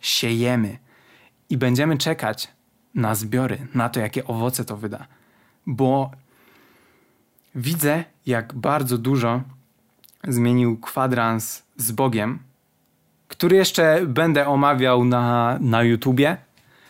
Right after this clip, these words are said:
na Co Słychać w Niebie. Zapraszam ciebie na stronę co słychać w niebie kropka p l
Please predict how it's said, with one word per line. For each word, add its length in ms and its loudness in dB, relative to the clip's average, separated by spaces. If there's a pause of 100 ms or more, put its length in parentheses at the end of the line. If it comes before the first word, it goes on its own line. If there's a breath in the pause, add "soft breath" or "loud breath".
(260 soft breath)
na 640 0
Co 180 0
Słychać 380 0
w 60 -4
Niebie. 340 2 (540 soft breath)
Zapraszam 500 0
ciebie 220 0
na 120 2
stronę 500 0
co 200 -2
słychać 340 -2
w 40 -6
niebie 260 2
kropka 300 -6
p 180 2
l 100 0